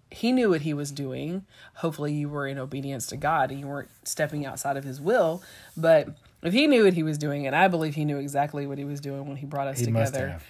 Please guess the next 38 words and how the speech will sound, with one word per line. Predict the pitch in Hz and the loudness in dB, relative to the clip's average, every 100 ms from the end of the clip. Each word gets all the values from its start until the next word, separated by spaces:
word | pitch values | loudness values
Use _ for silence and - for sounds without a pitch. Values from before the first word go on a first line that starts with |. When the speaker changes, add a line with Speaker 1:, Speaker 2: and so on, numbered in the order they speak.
| - - - _ 139 | -20 -20 -20 _ 0
Speaker 2:
have. | 151 147 | 0 0
Speaker 1:
um, | 143 - | -4 0
I | 147 | 0
think | 151 156 151 | 0 -2 -2
Speaker 2:
There's | 120 120 | -2 2
no | 127 | 4
other | 113 104 | 4 2
explanation. | 95 - 85 82 - - - | -2 -6 -12 -12 -14 -20 -4
Speaker 1:
it, | 165 165 | -4 -2
it's | 165 156 160 | -4 -4 -4
important | 156 190 185 151 | 0 4 4 2
for | 156 143 | 0 0
us | 147 | 0
to | - | -6
work, | 147 151 190 185 - - _ _ - | -6 -2 -2 -2 -10 -20 _ _ -8
to | 170 | -4
make | 151 196 - | 0 0 -2
it | - | -10
work. | 71 - - - _ _ _ _ _ _ _ | -12 -16 -18 -20 _ _ _ _ _ _ _
So, | - 185 165 160 156 156 - - - - | 4 4 6 2 -2 -6 -10 -20 -20 -4
I | 165 | 4
don't | 190 190 | 6 6
know. | 156 | 4
What | 180 | 4
are | 214 | 4
some | 226 214 | 0 0
things | 202 180 | 0 0
that | 170 | -2
we | 160 160 | -4 -2
do | 151 156 151 151 - - _ _ _ | -2 -2 -4 -4 -8 -10 _ _ _
for | - 156 | -6 -4
each | 147 151 | -4 -4
other? | 135 139 139 - _ _ _ _ | -4 -4 -8 -14 _ _ _ _
What | 165 | -4
do | 170 170 165 | -2 0 0
you | |
Speaker 2:
Um, | 151 147 | -2 -4
Speaker 1:
think? | 131 | -6